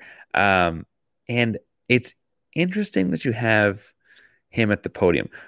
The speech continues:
First of all, I don't think it's very common that you have backup quarterbacks at all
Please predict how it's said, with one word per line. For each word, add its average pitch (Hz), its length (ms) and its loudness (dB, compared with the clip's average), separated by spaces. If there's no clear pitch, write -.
First 196 240 6
of 160 60 2
all, 139 180 2
I 135 60 2
don't 190 80 2
think 208 100 2
it's 135 80 -2
very 127 220 4
common 120 280 2
that 101 60 -4
you 117 40 2
have 101 100 2
backup 107 300 0
quarterbacks 98 600 -2
at 95 180 -2
all 95 400 6